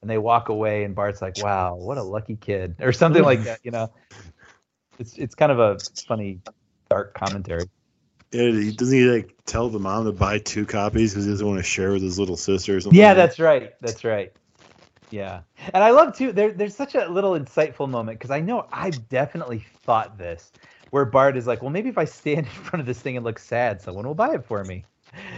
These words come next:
Speaker 1: And it's like, I remember as a kid having thoughts like that, like, even being at, like, a kid's house. I'm like, "Oh, if I act like I really, I wish I could play that game, maybe he'll give it to me,"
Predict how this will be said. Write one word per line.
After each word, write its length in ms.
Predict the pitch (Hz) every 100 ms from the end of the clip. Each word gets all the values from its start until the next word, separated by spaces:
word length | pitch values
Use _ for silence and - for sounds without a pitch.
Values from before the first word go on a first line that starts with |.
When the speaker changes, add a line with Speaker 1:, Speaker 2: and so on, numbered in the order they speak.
| 151 151
Speaker 1:
And 80 |
it's 100 | 156
like, 220 | 165 143 -
I 100 | 156
remember 260 | 208 214 196
as 80 |
a 80 | 151
kid 260 | - 165 135
having 240 | 131 117
thoughts 400 | 107 117 113 117
like 180 | 101 92
that, 200 | 98 95
like, 160 | 104 104
even 220 | 143 135
being 160 | 123 120
at, 80 |
like, 120 | 107 110
a 40 |
kid's 260 | - 113 101
house. 300 | 101 92 101
I'm 60 |
like, 140 | 113 247
"Oh, 60 | 214
if 120 | 143
I 60 | 135
act 240 | 151 -
like 180 | 117 107
I 40 |
really, 500 | 101 110 143 120 104 _ _ _ -
I 60 | 113
wish 200 | 151 160
I 100 | 220
could 140 | -
play 160 | - 120
that 220 | 113 95
game, 340 | 110 156 196
maybe 220 | 117 135
he'll 100 | 165
give 260 | 175 156 240
it 120 | 277
to 100 | -
me," 160 | 104